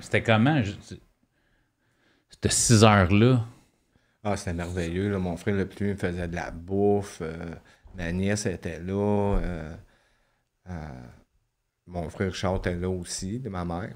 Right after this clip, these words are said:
Speaker 2: Aussi, euh, pas ma mère, ma mère
Speaker 1: Ben,
Speaker 2: est
Speaker 1: ouais.
Speaker 2: décédée. Il y avait ça, puis
Speaker 1: Puis ta famille a, euh,
Speaker 2: Ma famille élargie, j'ai, j'ai, ma famille,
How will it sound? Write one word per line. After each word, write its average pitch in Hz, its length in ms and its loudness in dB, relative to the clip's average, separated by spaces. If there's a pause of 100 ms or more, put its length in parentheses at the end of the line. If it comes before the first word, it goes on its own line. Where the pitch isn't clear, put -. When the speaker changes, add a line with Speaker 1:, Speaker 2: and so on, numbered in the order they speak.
Speaker 2:
Aussi, - 240 -14
euh, 90 200 -4
pas - 160 -8
ma 92 160 -2
mère, 92 160 -4
ma 85 160 -8
mère 82 120 -8
Speaker 1:
Ben, 92 120 0 (180)
Speaker 2:
est - 20 -4
Speaker 1:
ouais. 90 60 -2
Speaker 2:
décédée. 82 360 -8 (680)
Il 90 60 -12
y - 20 -4
avait 82 240 -2
ça, 95 220 -6 (340)
puis - 140 -18 (640)
Speaker 1:
Puis - 160 -16
ta 101 100 8
famille 104 340 6
a, 95 300 4
euh, 85 220 -2 (640)
Speaker 2:
Ma 104 180 2
famille 113 280 4
élargie, 110 640 2
j'ai, 95 240 -2
j'ai, 92 200 -6
ma 95 160 -2
famille, 107 240 0